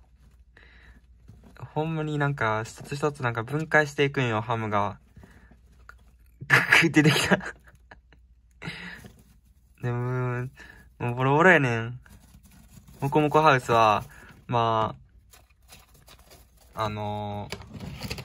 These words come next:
まあ、ワンシーズン？ワンシーズンが、まあ、あれかな。寿命かなとか思ったり。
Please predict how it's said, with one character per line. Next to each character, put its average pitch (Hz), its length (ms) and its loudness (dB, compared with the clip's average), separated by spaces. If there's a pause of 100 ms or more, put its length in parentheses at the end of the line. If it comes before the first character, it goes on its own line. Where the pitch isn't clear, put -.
(1300)
ま 110 200 -6
あ、 104 60 -6
ワ 131 180 2
ン 156 60 -2
シ 147 200 -2
ー 131 40 -2
ズ 110 100 -6
ン？ 123 280 -10 (1700)
ワ 147 180 2
ン 160 60 -6
シ 147 200 -6
ー 131 60 -6
ズ 110 80 -10
ン 98 240 -10 (320)
が、 123 320 0 (1400)
ま 101 380 -4
あ、 - 40 -12
あ 104 40 -8
れ 101 100 -8
か 98 120 -8
な。 98 300 -6 (1400)
寿 110 140 -10
命 117 200 -4
か 110 120 -6
な 113 200 -2
と - 100 -18
か - 80 -8
思 101 140 -6
っ 98 40 -12
た 95 140 -8
り。 95 160 -10